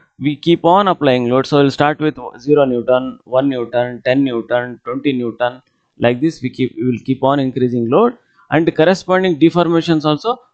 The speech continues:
we will measure. So let's say zero point zero one was the deformation, then increase the load to twenty Newton, then it became zero point zero two. So like this, I'll keep on measuring the deformations also. So actually,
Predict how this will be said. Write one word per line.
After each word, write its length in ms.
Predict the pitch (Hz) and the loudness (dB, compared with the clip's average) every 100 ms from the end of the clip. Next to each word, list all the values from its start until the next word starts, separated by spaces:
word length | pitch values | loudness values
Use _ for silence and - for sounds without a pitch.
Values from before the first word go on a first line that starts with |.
| _ | _
we 100 | 120 | -2
will 140 | 120 117 | 0 2
measure. 480 | 117 113 110 104 _ _ - | 0 2 0 -2 _ _ -2
So 140 | 127 | 2
let's 240 | 131 131 | 2 2
say 240 | - 135 127 85 | 0 0 0 -2
zero 240 | 131 127 | 0 0
point 280 | 117 123 123 | 0 -2 -2
zero 200 | 120 120 | 0 0
one 160 | 120 120 | 2 0
was 120 | 120 | -2
the 60 | 120 | -6
deformation, 640 | 110 117 107 101 - 110 | -8 -12 -14 -16 -14 -8
then 140 | 113 117 | -4 -4
increase 380 | 117 113 123 117 | -4 -4 -4 -2
the 60 | |
load 280 | 117 120 120 | 0 0 0
to 240 | 190 233 _ _ _ | -2 -2 _ _ _
twenty 240 | 110 110 120 | -6 -2 0
Newton, 480 | 113 110 113 107 - | 0 0 0 -2 -2
then 200 | 120 120 | -2 -2
it 140 | 113 | -4
became 320 | 117 127 120 | -4 -4 -4
zero 200 | 117 113 | -2 -4
point 320 | 104 107 113 110 | -4 -8 -10 -10
zero 240 | 107 104 - | -8 -8 -10
two. 180 | 113 - - _ _ | -20 -20 -20 _ _
So 100 | 131 | 0
like 180 | 135 143 | 0 2
this, 200 | 170 156 | 0 0
I'll 240 | 135 143 - - | 0 0 -4 -8
keep 200 | 123 131 | -4 -2
on 240 | 147 - | -2 -4
measuring 400 | - 120 120 123 | -6 -6 -4 -4
the 200 | 135 214 _ - | -4 -6 _ -10
deformations 600 | 110 113 107 101 123 - | -8 -6 -6 -8 -10 -18
also. 360 | - - - - _ _ _ _ - | -18 -18 -20 -20 _ _ _ _ -4
So 120 | 131 | -4
actually, 380 | - 175 156 | 0 0 0